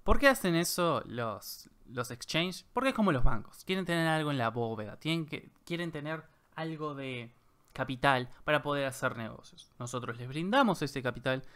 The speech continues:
y ellos, a su vez, nos pagan por todo el tiempo que nosotros lo tengamos guardado. Por ejemplo, dijamos,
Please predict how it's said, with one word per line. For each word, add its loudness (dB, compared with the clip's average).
y 0
ellos, -2
a 2
su -2
vez, -4
nos 0
pagan 4
por 4
todo 4
el 0
tiempo -4
que -4
nosotros -4
lo -4
tengamos -6
guardado. -12
Por -8
ejemplo, -2
dijamos, -6